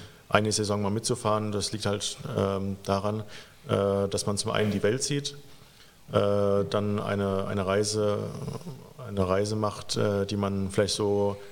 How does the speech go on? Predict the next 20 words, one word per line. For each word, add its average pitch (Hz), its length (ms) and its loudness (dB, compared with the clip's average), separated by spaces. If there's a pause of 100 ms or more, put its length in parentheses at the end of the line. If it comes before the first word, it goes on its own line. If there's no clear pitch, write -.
(120)
sich - 140 -10
gar 104 120 4
nicht 98 120 -2
leisten 101 320 2
könnte. 120 340 0 (500)
Und 107 200 2
dann 107 260 0
natürlich 107 340 0
mit 104 180 -2
einem 104 140 2
tollen 104 300 2
Chef 107 260 -2
wie 107 100 -2
damals 98 380 0
Dieter 101 180 -2
Müller, 107 360 2 (380)
äh, 104 180 2
zusammenarbeitet, 104 1000 0
äh, 98 220 -2
Drei-Sterne-Kochlegende, 104 1200 0